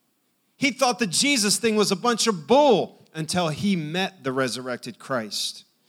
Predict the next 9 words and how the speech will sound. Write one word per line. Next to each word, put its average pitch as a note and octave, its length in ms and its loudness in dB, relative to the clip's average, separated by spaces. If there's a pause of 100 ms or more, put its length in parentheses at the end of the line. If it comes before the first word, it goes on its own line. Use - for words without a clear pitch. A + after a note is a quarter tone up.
(280)
And F#3 160 -2
even C#4 420 4
when A3 160 6
he C4+ 300 4
became G#3+ 440 -2
a F#3 60 2
follower F3+ 540 0
of D3+ 100 -6
Jesus, F3+ 720 -2